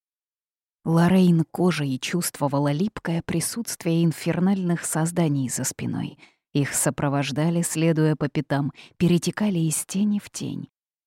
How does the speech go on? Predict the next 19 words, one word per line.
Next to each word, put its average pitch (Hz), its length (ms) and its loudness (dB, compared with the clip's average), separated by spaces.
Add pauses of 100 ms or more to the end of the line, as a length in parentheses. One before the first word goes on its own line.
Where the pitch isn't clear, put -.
(160)
Так 151 220 -4
хищники - 720 -2
загоняют 143 840 0
добычу, 165 640 -6 (380)
так 175 240 -2
вампиры 160 680 0
выбирают 196 580 0
жертву. - 520 -8 (520)
Тревога 156 440 4
безжалостно 156 880 0
дергала 156 540 -4
нервы, 175 500 0 (180)
и 208 120 2
сердце 165 520 -2
билось, 151 480 0
как - 180 -6
марионетка 165 760 2
на 135 120 -2
ниточках. - 680 -4